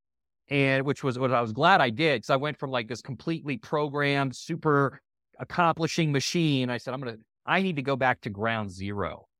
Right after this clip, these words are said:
right? And I completely deprogrammed myself. And the only thing I took along with me was love. And I get out, I'm so surrendered about, like, "No, no, no, I need to take some action here. I need to," right? And so then I started, uh, twenty sixteen, I was like, "All right, I gotta bring action back in," right?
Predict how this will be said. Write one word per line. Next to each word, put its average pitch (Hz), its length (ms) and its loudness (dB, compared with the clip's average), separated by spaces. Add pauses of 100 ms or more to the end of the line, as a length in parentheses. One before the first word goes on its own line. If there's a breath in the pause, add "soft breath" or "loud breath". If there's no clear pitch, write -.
(240)
right? 104 180 -2
And 117 80 -2
I 117 100 -4
completely 151 920 -2
deprogrammed 139 800 4
myself. 110 640 2
And 117 80 -6
the 120 120 0
only 247 200 2
thing 190 180 2
I 151 80 2
took - 180 -2
along 135 320 2
with 127 160 -2
me 123 140 -8
was 101 160 -8
love. 104 500 0 (1120)
And 147 340 4
I 135 60 4
get 175 220 4
out, 160 180 6
I'm 127 80 -2
so 165 240 -4
surrendered 143 380 -2
about, 117 120 0
like, 107 120 -4
"No, 113 100 -4
no, 120 80 -4
no, 101 180 -2
I 104 100 -2
need 110 180 -6
to 104 100 -4 (160)
take 110 200 -8
some 107 120 -6
action 98 360 -4
here. 95 120 -6
I 95 60 -4
need 104 120 -4
to," 95 120 -6 (320)
right? 131 200 4 (140)
And 127 180 2
so 147 120 2
then 135 120 4
I 135 40 4
started, 131 440 2
uh, 113 120 -2 (220)
twenty 120 320 2
sixteen, 147 500 0
I 110 40 4
was 101 80 2
like, 95 120 2
"All 98 80 2
right, 95 120 4
I 90 60 0
gotta 98 160 2
bring 117 220 0
action 127 440 0
back 92 280 -4
in," 87 200 -6
right? 92 280 -6